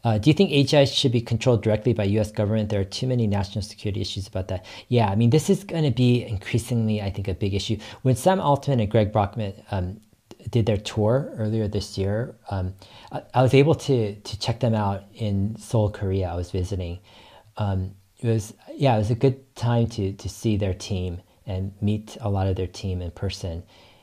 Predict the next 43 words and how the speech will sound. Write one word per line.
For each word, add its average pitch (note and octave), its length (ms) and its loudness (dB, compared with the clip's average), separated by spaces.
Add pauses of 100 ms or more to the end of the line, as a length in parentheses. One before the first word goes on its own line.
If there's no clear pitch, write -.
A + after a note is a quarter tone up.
(360)
And A2+ 160 2
it A#2 40 2
was A#2+ 120 4
interesting C3 520 0
because G2 480 0
they A#2 160 4
were D#3+ 100 8
just D3 240 -2
kinda A#2 240 2
going G#2+ 300 2
from G2 380 -4
country A#2+ 340 -2
to G2 60 -4
country, B2 360 -4
and G2 100 -4
unexpectedly, C3 720 0
like, F#2+ 240 -2 (240)
the A2+ 120 2
leaders A2+ 460 6
of G#2 100 2
all G#2+ 160 4
these G#2+ 340 0 (140)
countries, A2+ 400 -2
like F#2+ 100 -2
the G#2 60 0
presidents, G2+ 680 0 (160)
South A#2 300 -2
Korea A2+ 200 -2
and F#2 80 -6
India, A2 300 2
all A2 140 0
these A#2 160 0
places A#2+ 400 -2
are A2 180 -2
wanting A2 340 4
to A2 100 -2
meet G#2+ 200 4
with G#2 180 -4
them F#2+ 200 -2
pr-, - 160 -12 (580)
face - 220 4
to - 80 -8
face. F#2 400 -6